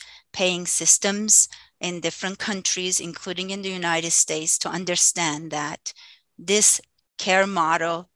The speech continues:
is valuable and needs to be perhaps, um, taken over by, instead of the fee, uh, per service, because at this point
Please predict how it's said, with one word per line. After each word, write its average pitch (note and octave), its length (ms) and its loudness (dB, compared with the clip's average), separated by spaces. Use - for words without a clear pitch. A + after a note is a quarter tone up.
is F3+ 240 0
valuable F3 840 2
and E3 320 -6
needs F#3 520 0
to - 300 -2
be F3+ 360 -4
perhaps, - 760 2
um, D3 420 -4
taken G3 440 0
over E3+ 360 -2
by, D#3+ 280 0
instead E3 380 0
of D#3+ 240 -8
the D#3 180 -10
fee, F#3+ 280 -10
uh, C#3+ 220 -14
per D#3 220 -8
service, - 420 -4
because E3+ 300 -8
at D#3+ 160 -4
this - 240 0
point D#3+ 340 -10